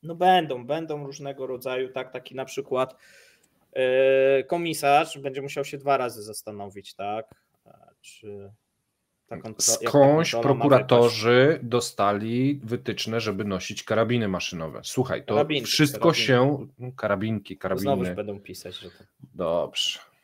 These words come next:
Speaker 2: Wiadomo, o co chodzi. Nie
Speaker 1: Karabinki.
Speaker 2: jest, nie jest to, y, pistolet na gaz czy coś, tylko karabinek, nie? No, wiesz, skądś to się bierze. Myślisz, że fas nosi karabiny?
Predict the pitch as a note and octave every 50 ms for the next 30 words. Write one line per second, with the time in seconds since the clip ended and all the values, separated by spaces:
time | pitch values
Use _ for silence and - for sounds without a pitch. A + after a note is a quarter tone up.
0 | _ - F#2+ G#2 G2 A2+ A#2 A#2 A2+ G#2+ - - G#2 F#2 A2+ A2+ A2+ A#2 G#2 G#2+
1 | A#2+ B2 A#2 A2 - - - A#2+ C3 C#3 C3+ A#2+ B2 - - A#2+ G#2+ G#2 G2+ G2
2 | G2 G2 F#2+ F#2+ F#2+ F#2 F#2 F#2+ F#2 E2 - - F#2+ F#2+ F#2+ F#2 F#2 F#2 F#2 F#2
3 | F#2 D#2+ D#2+ F2+ G2 G#2 G2+ F#2+ - - G#2+ G2 - - G#2 F#2+ F#2+ G2+ G2 F2+
4 | - - - G2 G2 G2+ B2 C3 B2+ B2+ - - F#2+ - - B2 B2+ - - -
5 | - - A2 G2+ - _ _ _ - - A2 G#2+ G#2+ F#2+ F#2 F2 D#2+ C2+ C2 -
6 | - - G2 A2+ A#2 A2+ - - - G#2 A2 D#2 - - - G2 G2+ F#2+ - -
7 | - - - C3 C#3+ C#3+ C3+ - C3+ C3 - A#2 A2+ G#2 - F#2 E2+ G2+ A2 G#2
8 | - A#2+ A#2 G#2+ G#2 A2 A2+ A2 - A#2+ A2 A2 - - - - G#2+ G#2+ G#2+ G2
9 | - - - - - G2+ G2 F#2+ F#2+ A2 D#3+ B3 D4